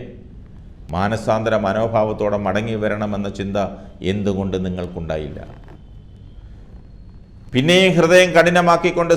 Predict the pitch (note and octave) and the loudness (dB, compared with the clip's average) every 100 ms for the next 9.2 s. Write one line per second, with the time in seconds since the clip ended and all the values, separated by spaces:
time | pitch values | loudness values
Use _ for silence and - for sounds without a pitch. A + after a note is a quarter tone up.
0 | E3 D#3+ F3 F3+ E3 E3 E3 E3 D#3 D#3+ | 2 2 4 2 2 2 4 4 4 4
1 | E3 E3 D#3+ D#3+ D#3 D3+ D#3+ D#3+ D#3 D#3+ | 4 4 2 0 2 2 2 2 2 0
2 | D#3 D3+ D3+ C#3 C#3 C3+ B2+ C3 C3 A2+ | 2 2 2 0 -2 0 0 0 0 2
3 | G2+ F2+ C#2 - - - - - - - | 2 0 -4 -8 -18 -20 -20 -20 -20 -20
4 | - - B2 C#3 C3+ C3+ C3 B2+ C3 C3 | -8 0 2 4 2 4 2 2 2 2
5 | C3 C3 B2+ B2 - - - - - A#2+ | 0 0 0 -2 -6 -18 -20 -8 0 2
6 | D3+ C#3 D3 C3 B2+ B2+ B2+ B2 B2+ B2 | 2 2 2 2 6 8 8 6 2 -2
7 | C3 B2+ B2+ B2 B2+ B2+ B2+ B2 A#2+ A#2+ | -2 0 2 2 2 0 -2 -2 -4 -2
8 | A#2 B2 C3 C3+ C3 A#2 A#2+ A#2+ A#2+ A#2+ | -2 0 0 -2 0 2 2 2 0 0
9 | A#2 A2+ | -2 -4